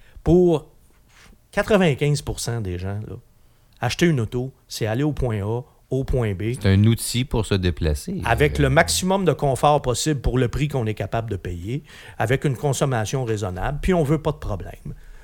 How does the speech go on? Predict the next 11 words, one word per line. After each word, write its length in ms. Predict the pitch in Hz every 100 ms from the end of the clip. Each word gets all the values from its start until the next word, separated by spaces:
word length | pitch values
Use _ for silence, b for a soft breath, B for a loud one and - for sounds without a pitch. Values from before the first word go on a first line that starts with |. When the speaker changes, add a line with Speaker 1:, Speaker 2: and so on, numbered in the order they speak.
| b
Speaker 1:
Puis 100 | -
de 120 | 107 139
ce 80 |
côté-là, 500 | - 156 139 95 143 120
la 120 | 92
Corolla 580 | - 101 92 110 131 101
a 100 | 143
toujours 440 | 131 185 147 160 127
fait 140 | 151
le 80 | 139
travail. 560 | 117 107 104 170 240